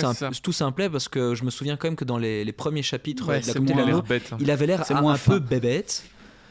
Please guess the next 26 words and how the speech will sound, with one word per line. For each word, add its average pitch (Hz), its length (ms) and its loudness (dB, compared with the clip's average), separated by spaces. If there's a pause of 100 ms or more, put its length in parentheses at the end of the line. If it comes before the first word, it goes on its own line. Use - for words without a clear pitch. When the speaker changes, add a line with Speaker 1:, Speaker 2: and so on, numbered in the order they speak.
(300)
Speaker 1:
euh, 117 80 0
bien 127 240 -2
que 127 60 -6
très - 160 -2
sympathique. 143 680 -4 (580)
Et 127 160 -2
c'est - 140 4
au 120 80 6
final, 139 520 0
après - 340 -2
le, 131 200 2
je 120 60 -4
crois 185 100 -6
que - 60 -6
c'était 139 160 -4
à 120 40 -4
partir 131 300 -4
des 123 100 0
Galgal 127 360 0
ou 127 40 0
du, 123 200 0
du, 123 220 -6
je 131 100 -4
crois 147 100 -8
que - 60 -8
c'était 135 160 -4